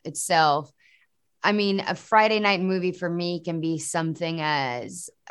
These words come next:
you know, at home watching a beautiful, um, independent film or watching, like, a, a European film that I've never seen before and learning about w-, the difference in, in, in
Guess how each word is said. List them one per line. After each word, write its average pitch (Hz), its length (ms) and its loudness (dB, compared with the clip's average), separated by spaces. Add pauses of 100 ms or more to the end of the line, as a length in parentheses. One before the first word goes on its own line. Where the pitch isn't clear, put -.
(160)
you 196 160 -2
know, 170 240 0
at 156 240 -4
home 165 560 -2
watching 156 480 0
a 151 60 -6
beautiful, 147 1000 -4 (440)
um, 120 400 -2 (520)
independent 170 880 -2
film 151 500 0
or 151 120 -4
watching, 151 520 0
like, 143 460 -4
a, 117 240 -2
a - 40 -6
European 160 760 -4
film 156 260 -4
that 151 80 -4
I've 147 120 -2
never 151 200 -4
seen 156 300 -6
before 147 320 -6
and 147 160 -6
learning 147 400 -4
about 139 340 -2 (600)
w-, 143 260 -8
the 170 100 0
difference 180 640 2
in, 160 200 -2
in, 156 280 -6
in 151 420 -6